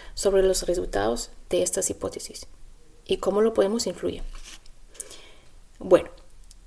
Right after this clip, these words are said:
arrancamos con unos ejemplos concretos. Primer ejemplo. Ciertas palabras conectamos con ciertos procesos.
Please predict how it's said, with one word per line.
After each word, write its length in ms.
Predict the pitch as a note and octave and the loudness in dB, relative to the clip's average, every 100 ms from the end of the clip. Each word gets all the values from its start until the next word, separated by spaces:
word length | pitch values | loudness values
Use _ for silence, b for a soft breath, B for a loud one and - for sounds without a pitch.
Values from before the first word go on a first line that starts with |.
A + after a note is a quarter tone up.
| - G3+ | -2 6
arrancamos 580 | F#3+ G3 A3+ B3+ C4+ | 8 8 4 2 2
con 240 | - G3+ F#3+ | -4 -6 -4
unos 240 | G#3+ A3+ | -2 -4
ejemplos 320 | F#3 F#3 G3 | -4 -4 -6
concretos. 640 | - F#3 - - - - - - - - - - - B B B B B B - | -8 -8 -8 -8 -10 -14 -16 -20 -20 -20 -20 -20 -18 B B B B B B -16
Primer 320 | - F#3 F#3+ F#3 | 4 4 6 2
ejemplo. 420 | - - - - - - - - - - - - - - - - - | 0 -6 -10 -16 -20 -20 -20 -20 -20 -20 -20 -20 -20 -20 -20 -20 -6
Ciertas 420 | - A3 A#3+ B3 | 8 8 8 4
palabras 640 | B3 F#3 F#3 G3 G#3 - - | 4 4 4 4 0 0 0
conectamos 540 | F#3+ F3+ E3+ G#3+ B3+ | 2 2 2 2 2
con 120 | F#3+ | -2
ciertos 360 | - G3 - A3 | 0 0 0 0
procesos. 580 | B3 - - - - | 0 2 -2 -2 -4